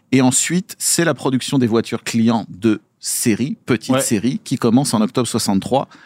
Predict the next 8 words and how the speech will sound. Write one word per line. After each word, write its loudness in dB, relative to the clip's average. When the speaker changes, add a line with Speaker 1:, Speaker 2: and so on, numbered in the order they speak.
Speaker 1:
à -2
raison 2
de 4
une 4
voiture 2
par -4
semaine. 0
Cinquante, 0